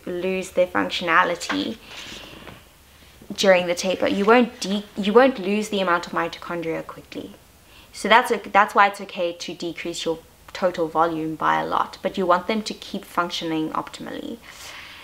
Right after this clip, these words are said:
So that is why you keep the intensity sessions, but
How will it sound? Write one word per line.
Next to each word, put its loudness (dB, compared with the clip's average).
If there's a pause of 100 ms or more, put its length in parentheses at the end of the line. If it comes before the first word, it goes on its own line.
(100)
So 0
that 8
is 0
why 0
you -2
keep -10
the -6
intensity -8
sessions, -8
but -8